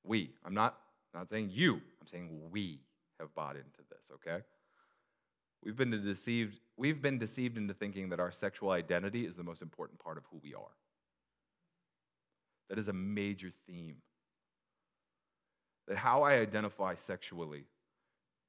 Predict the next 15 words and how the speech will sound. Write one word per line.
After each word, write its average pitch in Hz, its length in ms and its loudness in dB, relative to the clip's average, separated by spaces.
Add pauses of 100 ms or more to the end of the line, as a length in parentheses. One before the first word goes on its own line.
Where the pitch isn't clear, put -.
(320)
is 92 280 -10 (120)
the 92 80 -10
chief 120 260 -4
thing 123 240 -6
among 123 280 -2
me. 78 100 -8 (1300)
The 98 60 -4
most 123 220 2
important 127 380 -2
part 131 220 0
of 123 80 -2
who 131 160 -6
I 127 140 2
am 117 260 2
is 82 260 -8